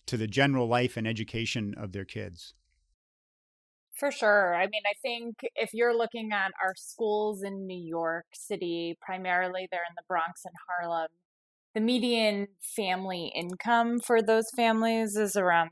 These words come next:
Speaker 2: thirty thousand a year. And I think many of our families did have a lot of financial impacts as a result of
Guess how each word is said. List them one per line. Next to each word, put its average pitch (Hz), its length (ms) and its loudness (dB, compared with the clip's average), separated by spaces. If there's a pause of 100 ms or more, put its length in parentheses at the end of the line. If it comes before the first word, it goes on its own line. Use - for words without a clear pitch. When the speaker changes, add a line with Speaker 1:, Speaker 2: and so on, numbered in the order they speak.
(100)
Speaker 2:
thirty 175 460 2
thousand 160 760 2 (260)
a 175 60 2
year. 160 600 2 (400)
And 233 160 6
I 233 60 10
think 262 400 4 (180)
many 226 520 8
of 220 120 4
our 190 260 12 (140)
families 180 760 0
did 190 460 6 (260)
have 175 460 10 (140)
a 196 60 12
lot 180 320 12
of 185 180 6
financial 175 560 2
impacts 202 680 0 (100)
as 185 200 10
a 185 80 -4
result 196 420 6
of 208 160 0